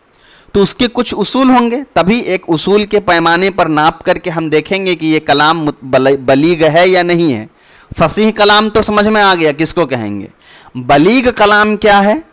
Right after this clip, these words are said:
तो वो देखिए, मुताबकतहु लिमुक्तजल हाली मा फसाहतिही, मुताबकत होना यानी कलाम का मुताबिक होना,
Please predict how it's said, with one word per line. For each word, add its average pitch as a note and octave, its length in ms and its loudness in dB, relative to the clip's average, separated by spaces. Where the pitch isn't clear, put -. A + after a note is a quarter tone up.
तो D3+ 60 -4
वो C#3+ 140 0
देखिए, A2+ 420 -8
मुताबकतहु F#3+ 1600 0
लिमुक्तजल F3 1200 0
हाली E3+ 840 0
मा D#3 580 2
फसाहतिही, B2 1120 -2
मुताबकत G3 840 2
होना C3 680 0
यानी D3 240 -2
कलाम D3+ 600 0
का F#3 360 0
मुताबिक D3 800 0
होना, C#3+ 720 0